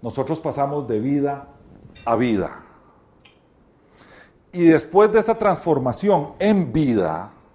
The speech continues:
que estamos con el Señor, ve-, dice la Escritura, vendremos a reinar con Él durante mil años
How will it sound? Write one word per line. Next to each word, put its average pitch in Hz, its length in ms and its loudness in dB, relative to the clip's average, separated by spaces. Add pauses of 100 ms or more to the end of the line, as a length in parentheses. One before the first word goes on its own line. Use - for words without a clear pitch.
(800)
que 131 100 -6
estamos 151 360 0
con 170 160 -6
el 170 120 -4
Señor, 143 480 -4 (280)
ve-, 90 300 -8
dice 156 260 0
la 202 60 0
Escritura, 104 640 -8 (240)
vendremos 127 680 -2
a 220 60 -2
reinar 190 400 -2
con 185 180 -4
Él 160 140 -2
durante 175 320 0
mil 165 240 -2
años 143 420 -2